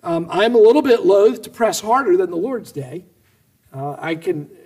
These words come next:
I think it's a great idea if you come to the midweek prayer meeting. Um, but,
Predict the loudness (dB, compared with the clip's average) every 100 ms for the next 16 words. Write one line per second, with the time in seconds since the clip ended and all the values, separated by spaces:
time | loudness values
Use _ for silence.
0 | _ _ _ _ _ _ -4 -4 -4 -6
1 | 0 2 4 4 0 -2 -2 -4 -8 -6
2 | -4 -4 -4 -2 -6 -6 -10 -10 -12 -14
3 | -14 _ _ _ _ _ _ _ _ _
4 | -2 0 0 -2 -8 -14 _ _ _ -8
5 | -4 -4 -6 -20